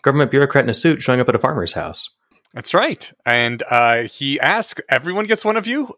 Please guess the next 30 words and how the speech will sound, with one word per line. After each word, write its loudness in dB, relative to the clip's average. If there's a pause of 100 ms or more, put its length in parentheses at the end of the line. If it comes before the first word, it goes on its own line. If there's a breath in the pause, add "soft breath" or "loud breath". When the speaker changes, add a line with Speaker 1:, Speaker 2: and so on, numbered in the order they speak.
Speaker 2:
And 0
she -4
says, 0
"Yes." 0 (240 soft breath)
And -2
it 0
means -2
everybody 2
in 2
existence -2
gets 0
their 2
own 0
Janet, 2
which -4
is -2
fucking 0
awesome. 2 (840 loud breath)
Speaker 1:
And 0
they're 4
Speaker 2:
And 0
Speaker 1:
all 6
Speaker 2:
both 6
Speaker 1:
getting 4
Speaker 2:
of 6
us 6
Speaker 1:
them -2
Speaker 2:
said 4
it -10
pretty 0